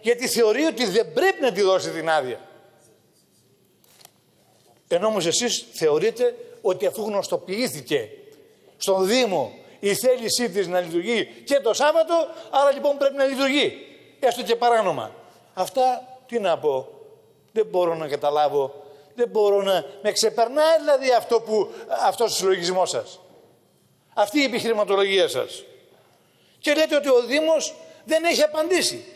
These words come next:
Δεν απάντησε γιατί δεν δίνει την άδεια. Είναι καθαρό αυτό. Λέτε ότι ο σέπε εξάντλησε τη δυνατότητά του να στείλει τον φάκελο στο Δήμο.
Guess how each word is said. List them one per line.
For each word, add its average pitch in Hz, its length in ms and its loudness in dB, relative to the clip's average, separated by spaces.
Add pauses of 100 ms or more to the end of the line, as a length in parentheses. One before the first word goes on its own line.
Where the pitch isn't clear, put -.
(140)
Δεν 240 320 0
απάντησε 262 500 0
γιατί 277 300 0
δεν 262 240 2
δίνει 233 300 0
την 320 200 -2
άδεια. 359 380 2 (640)
Είναι 294 200 0
καθαρό 330 420 2 (100)
αυτό. - 360 -2 (1300)
Λέτε 302 200 2
ότι 277 180 2
ο 220 80 4
σέπε 320 480 0 (680)
εξάντλησε 262 600 0
τη 214 120 -4
δυνατότητά 220 640 0
του 349 380 -2 (260)
να 277 180 0
στείλει 311 420 0
τον 196 400 2
φάκελο 339 600 0 (220)
στο - 200 0
Δήμο. 202 400 0